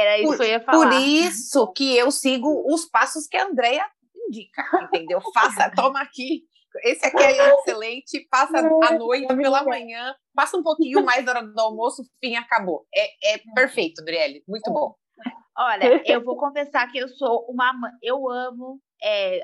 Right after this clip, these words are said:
Speaker 1: assunto maquiagem, skincare, eu amo, eu sou uma consumidora real de, de youtubers e blogueiras, mas eu sigo as pessoas conscientes, porque tem,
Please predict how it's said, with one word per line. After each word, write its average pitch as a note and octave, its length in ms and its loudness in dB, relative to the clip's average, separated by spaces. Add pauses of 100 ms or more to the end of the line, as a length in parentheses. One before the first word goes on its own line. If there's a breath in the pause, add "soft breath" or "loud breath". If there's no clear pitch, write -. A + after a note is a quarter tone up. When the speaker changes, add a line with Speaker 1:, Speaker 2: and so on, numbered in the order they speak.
Speaker 1:
assunto A3+ 440 -12
maquiagem, A3 680 -4
skincare, A3 560 -2
eu B3 220 2
amo, G3+ 200 2
eu G3+ 80 -6
sou A3+ 160 -12
uma A3 120 -8
consumidora A3 840 0
real A3 480 2
de, G3 300 -14 (380)
de G#3 160 -10
youtubers G#3+ 640 -2
e G#3+ 100 -10
blogueiras, G#3 640 -2 (120)
mas A3+ 320 -6
eu A#3 100 -2
sigo A#3+ 600 -10
as B3 160 -2
pessoas C4+ 320 -4
conscientes, C#4+ 680 -6
porque A#3 240 -6
tem, B3 300 0